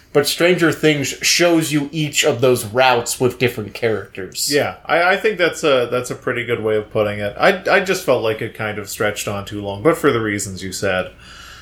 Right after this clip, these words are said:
Speaker 2: Uh, Hopper, Hopper's in rare form in this season, because the thing that you want Hopper to do
Speaker 1: Is die.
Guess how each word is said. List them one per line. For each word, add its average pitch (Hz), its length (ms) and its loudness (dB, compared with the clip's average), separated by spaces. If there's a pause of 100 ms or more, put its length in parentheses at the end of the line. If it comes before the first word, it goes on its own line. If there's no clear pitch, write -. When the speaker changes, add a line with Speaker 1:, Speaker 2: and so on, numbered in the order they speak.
(260)
Speaker 2:
Uh, 131 480 2
Hopper, 233 800 0 (1400)
Hopper's 180 460 0
in 160 120 -6
rare 147 280 4
form 151 380 2
in 131 100 -4
this 110 200 -2
season, 107 400 -4
because 127 360 0
the 143 200 0
thing 190 280 2
that 240 120 -4
you 214 120 0
want 185 200 0
Hopper 165 420 2
to 139 120 -6
do 110 440 0
Speaker 1:
Is 120 260 -4
die. 120 580 4